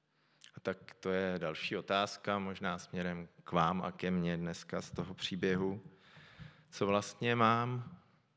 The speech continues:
Co mám v životě? Když nemám spoustu věcí, které bych třeba mít chtěl a potřeboval, tak co ale mám?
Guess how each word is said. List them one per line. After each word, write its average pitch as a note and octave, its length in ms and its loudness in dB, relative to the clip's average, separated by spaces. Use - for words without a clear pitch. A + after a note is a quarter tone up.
Co - 160 -2
mám F#2 420 0
v - 60 -18
životě? D#2 520 -8
Když - 200 -2
nemám G2+ 680 4
spoustu - 540 -4
věcí, F#2 440 -2
které F#2 300 -2
bych F2+ 180 -8
třeba F2+ 420 -4
mít F#2 240 -10
chtěl F2 600 -4
a F2+ 40 -10
potřeboval, E2+ 920 -4
tak - 200 -12
co - 240 -8
ale G#2 140 0
mám? G#2 520 -2